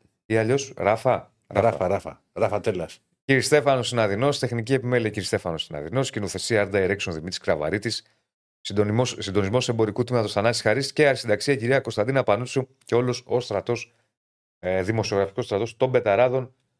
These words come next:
Speaker 1: που δουλεύει για να βγει αυτή η εκπομπή και όχι μόνο. Να είστε καλά, τα λέμε αύριο.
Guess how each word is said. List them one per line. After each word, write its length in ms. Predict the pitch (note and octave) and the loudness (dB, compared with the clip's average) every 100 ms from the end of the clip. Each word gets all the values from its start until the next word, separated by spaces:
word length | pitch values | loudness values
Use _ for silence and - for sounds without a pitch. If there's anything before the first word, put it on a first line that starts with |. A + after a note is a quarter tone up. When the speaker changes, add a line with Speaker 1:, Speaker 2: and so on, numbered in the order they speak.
| _ | _
Speaker 1:
που 160 | E3+ E3+ | 0 2
δουλεύει 640 | C3 D3 D3+ D3+ D3 - | 4 4 4 0 -4 -14
για 200 | - C#3 | 2 2
να 120 | C3 A2+ | 2 0
βγει 160 | C3+ | 2
αυτή 200 | B2+ - | 2 2
η 20 | |
εκπομπή 380 | C3+ - G2 C3 | -2 0 2 0
και 120 | - | 0
όχι 160 | C3 A#2+ | -2 0
μόνο. 200 | A#2+ G2+ | -2 0
Να 100 | A2 | 0
είστε 160 | B2 A2+ | 0 2
καλά, 280 | G2 A2+ | 2 2
τα 120 | C3 G2+ | 2 2
λέμε 220 | A#2+ G2 | 2 2
αύριο. 520 | G2+ G2 B2 D#3 | 2 2 2 2